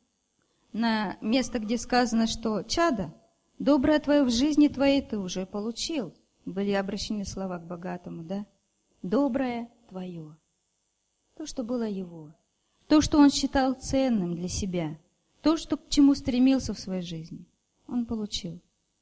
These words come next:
А Лазарь написано "злое". Слово здесь "злое"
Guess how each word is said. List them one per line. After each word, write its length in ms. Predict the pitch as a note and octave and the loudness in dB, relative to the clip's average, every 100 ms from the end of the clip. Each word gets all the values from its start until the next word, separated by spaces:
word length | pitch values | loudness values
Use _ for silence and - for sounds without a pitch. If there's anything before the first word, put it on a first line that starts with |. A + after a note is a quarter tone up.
| _ _ - | _ _ -10
А 140 | - C4+ | 0 2
Лазарь 280 | E4+ C#4 B3+ | 4 4 4
написано 580 | A#3+ A#3+ G#3+ - F#3 - | 4 0 -4 -4 -6 -10
"злое". 560 | F3+ F#3 F3+ F3 E3 F3 _ _ _ _ | -12 -8 -8 -8 -12 -16 _ _ _ _
Слово 340 | - A#3+ A3+ G3+ | -6 -2 0 0
здесь 260 | G3 G3 | -2 -2
"злое" 480 | G#3 B3+ F4 A3+ D3 | 0 2 2 0 -4